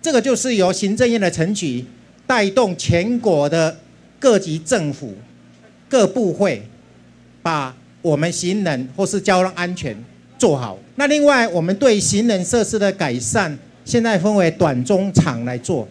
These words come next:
最短期的、最急的，我们全国来调查六百处最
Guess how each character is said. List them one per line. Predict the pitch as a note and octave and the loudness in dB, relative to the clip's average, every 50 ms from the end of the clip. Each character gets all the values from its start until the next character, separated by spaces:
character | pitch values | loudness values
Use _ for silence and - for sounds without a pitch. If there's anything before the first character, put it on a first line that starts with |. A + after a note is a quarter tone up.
| - - - - _ _ - | -16 -20 -20 -20 _ _ -4
最 | - D#4+ C#4 | 0 2 2
短 | G#3 - - E3 D#3 C#3+ C#3 | 2 4 4 4 4 4 2
期 | C3+ C#3+ D3+ C#3+ D3 | 0 0 -2 -2 -2
的、 | D3+ F3 E3 E3 D3 - - - - - - - | -2 -2 -2 -2 -4 -8 -18 -20 -20 -20 -12 -2
最 | - B3+ A#3 | 2 2 2
急 | F#3 - - D3 C3 C3 | 2 0 -4 -6 -6 -6
的， | C3+ C#3+ D3 C#3+ C#3 - - - - - - - - - - - - - - - - - - - - | -2 -2 -2 -2 -4 -6 -18 -20 -20 -20 -20 -20 -20 -20 -20 -20 -20 -20 -20 -20 -20 -20 -20 -10 -4
我 | F3 | -2
们 | F3 F3+ G3 G#3 - - | 0 0 0 0 -2 -2
全 | - - G3+ G#3+ B3 C#4 C4+ | 0 2 2 4 2 0 0
国 | - A3 F#3+ E3 D#3+ E3 | 2 4 4 6 6 4
来 | D#3+ D#3+ E3 F3 G3 G#3 - - - - - - - | 2 2 2 0 0 -2 -4 -10 -18 -20 -20 -16 -6
调 | - C4 A3+ F3 D#3+ | 0 2 2 2 2
查 | D3+ B2+ D3 B2+ B2 C3 - - - - - - - | 0 -2 -4 -4 -6 -10 -14 -20 -20 -20 -20 -20 -6
六 | A#3+ A3 C#4+ C#4+ A#3+ G3+ | 0 4 8 8 10 8
百 | F3+ G3 F3+ C#3+ C#3 C#3 | 8 6 4 2 0 -2
处 | B2+ - - B3 G#3+ D3+ B2 - - - - - - _ _ - - - | -2 0 2 2 2 2 -2 -6 -12 -20 -20 -20 -20 _ _ -20 -8 -2
最 | C#4+ C#4+ A#3+ G#3 F#3 | 2 2 4 2 2